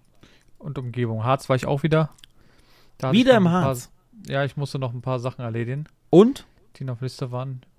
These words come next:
Speaker 1: Ja. Es
Speaker 2: Ja.
Speaker 1: war ja, Wetter war an sich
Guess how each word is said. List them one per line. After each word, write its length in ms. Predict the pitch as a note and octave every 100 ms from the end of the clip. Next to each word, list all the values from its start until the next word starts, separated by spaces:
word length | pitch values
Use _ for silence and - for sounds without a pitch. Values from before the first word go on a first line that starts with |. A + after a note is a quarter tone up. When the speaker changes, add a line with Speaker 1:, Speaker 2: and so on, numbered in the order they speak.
| -
Speaker 1:
Ja. 380 | A#2+ A2 A#2 A2+ _ _ _ _ - -
Es 160 | F#2+ E2
Speaker 2:
Ja. 80 | C3+
Speaker 1:
war 440 | C3 C3 C3 B2 - - - - - - - - - - - - - - - - - - -
ja, 420 | C3+ E3 F3+ C#3+ -
Wetter 340 | D#3 E3 C3+
war 460 | C#3 C#3 C3+ C#3 - - -
an 200 | - C#3+
sich 400 | A#2+ F#3 - -